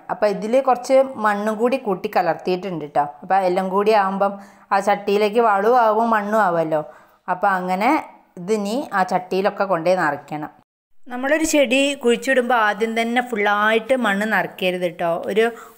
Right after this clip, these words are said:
മുക്കാൽ ഭാഗമൊക്കെ മ-, മണ്ണ് നിറയ്ക്കാവൂ ആ ചെടിയിലേക്ക്. പിന്നെ ഇതേമാതിരി വളമൊക്കെ ഇട്ട് കൊടുക്കാൻ വേണ്ടിയിട്ട് വളവും മണ്ണും കൂടി കലർത്തിയിട്ട് പിന്നെ ഇങ്ങനെ ചെടി വളരുന്നതിനനുസരിച്ച് ഇങ്ങനെ ഇട്ട് കൊടുത്താൽ മതി. അപ്പോൾ ചെടിക്ക്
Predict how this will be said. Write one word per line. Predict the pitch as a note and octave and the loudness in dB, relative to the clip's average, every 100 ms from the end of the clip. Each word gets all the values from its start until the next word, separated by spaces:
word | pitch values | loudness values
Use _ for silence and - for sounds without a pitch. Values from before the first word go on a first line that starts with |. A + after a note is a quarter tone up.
| - | -8
മുക്കാൽ | G3+ - A3+ A#3+ | -6 0 0 2
ഭാഗമൊക്കെ | B3 A3+ A3 A3 A3 A3 A#3 A#3 | 2 0 0 0 2 2 2 0
മ-, | G#3+ G3 | -6 -2
മണ്ണ് | G3 F#3+ G#3+ | -2 -2 0
നിറയ്ക്കാവൂ | F#3 E3 G3 F#3 F#3 | -2 -2 0 4 4
ആ | F3+ | 2
ചെടിയിലേക്ക്. | F#3 E3 E3 E3 E3 E3 D#3+ - - _ | 0 0 -2 -2 -4 -6 -12 -12 -20 _
പിന്നെ | A#3+ A#3+ C#4 C4+ | -4 0 0 2
ഇതേമാതിരി | A3+ A#3 B3 A3+ G#3 A#3+ A#3+ | 2 2 0 0 0 0 0
വളമൊക്കെ | G#3+ G3+ A3+ - G#3+ | 0 0 -2 -2 -2
ഇട്ട് | A3+ | 0
കൊടുക്കാൻ | A3 G3+ G#3 | 0 2 0
വേണ്ടിയിട്ട് | G#3+ G3+ F#3+ F#3+ A3 F#4 - - - | 0 -2 -4 0 0 0 -6 -20 -4
വളവും | F#3+ F#3+ A3 G#3+ F#3+ | 0 2 2 2 0
മണ്ണും | F#3+ F#3+ F#3 | 0 -2 0
കൂടി | G#3+ A3 G#3+ | 0 0 0
കലർത്തിയിട്ട് | F#3 F3+ - G3+ G3+ C#4 | 0 -2 -2 -4 0 0
പിന്നെ | A#3 G#3+ C4 A#3+ | 0 -2 -2 -2
ഇങ്ങനെ | A3 G#3+ A#3 B3+ - A3 | -2 -2 0 -2 -4 0
ചെടി | G3+ A3 | 2 4
വളരുന്നതിനനുസരിച്ച് | G#3 F#3+ F3+ G3 G3+ A3 G3+ F3+ G3 F#3 G3+ F#3+ | 2 0 -2 -2 -2 -2 -4 -4 -4 -4 -4 -4
ഇങ്ങനെ | F#3 F#3+ B3+ - - - - | -4 -4 -4 -6 -20 -18 -12
ഇട്ട് | F#3 - | -8 -2
കൊടുത്താൽ | G#3+ F3 D#3+ E3 D#3+ | 2 2 0 -2 -2
മതി. | D#3 C3+ - _ _ | -4 -10 -16 _ _
അപ്പോൾ | F3+ - A#3+ | -4 0 2
ചെടിക്ക് | B3+ A#3 A3 - | 2 -2 -2 -2